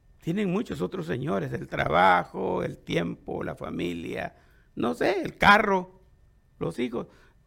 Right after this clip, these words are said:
Tienen muchas otras cosas que pueden cubrir el espacio del Señor,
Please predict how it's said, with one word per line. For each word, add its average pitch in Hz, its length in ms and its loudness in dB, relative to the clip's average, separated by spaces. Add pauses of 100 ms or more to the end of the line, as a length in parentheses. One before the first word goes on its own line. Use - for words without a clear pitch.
(120)
Tienen 269 320 4
muchas 285 380 4
otras 262 380 6
cosas 240 340 6
que 190 180 -6
pueden 233 340 2
cubrir 196 500 -2
el 240 100 0
espacio 185 460 0
del 156 100 -8
Señor, 170 420 -6